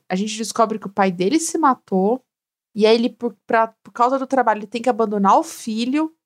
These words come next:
Então, assim, te-, é, tem muitos abandonos de-, dele. E aí ele entra no time e ele começa a ter o abandono do cara que ele gostava,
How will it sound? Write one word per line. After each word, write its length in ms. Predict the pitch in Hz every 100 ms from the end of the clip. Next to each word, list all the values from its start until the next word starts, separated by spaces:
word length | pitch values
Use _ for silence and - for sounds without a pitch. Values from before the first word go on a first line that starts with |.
| _
Então, 140 | - 262
assim, 440 | 262 247 208 196 _ _ _ _
te-, 140 | 240 -
é, 100 | 233
tem 180 | 233 233
muitos 400 | 220 311 381 466
abandonos 800 | 311 254 247 214 214 220 202 196
de-, 340 | 185 185 180 -
dele. 600 | 190 196 180 175 190 -
E 160 | 220 220
aí 140 | 226
ele 280 | 254 285 285 - _ _ _ -
entra 320 | - 349 370
no 140 | 285 262
time 640 | - - 320 392 320 - -
e 180 | 262 269
ele 140 | 277
começa 440 | 294 302 294 311 320
a 20 |
ter 200 | 320 302
o 80 | 294
abandono 580 | 277 285 262 262 302 330
do 120 | 294
cara 440 | - 262 247 240
que 140 | 240 240
ele 80 | 226
gostava, 680 | 233 233 - 226 247 392